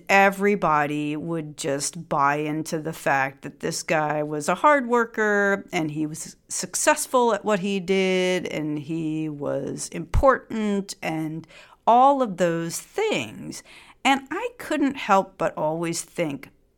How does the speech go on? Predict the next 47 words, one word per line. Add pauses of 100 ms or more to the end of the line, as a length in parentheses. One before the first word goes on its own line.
(320)
you
know,
we
all
show
up
on
time
to
this
meeting,
and
we
all
finish
the
meeting,
and
how
come
this
guy's
always
late? (400)
And
how
come
he
always
leaves
early?
Basically,
he's
never (160)
attending
a
full
meeting,
and
how
does
this
guy
get
away
with
this?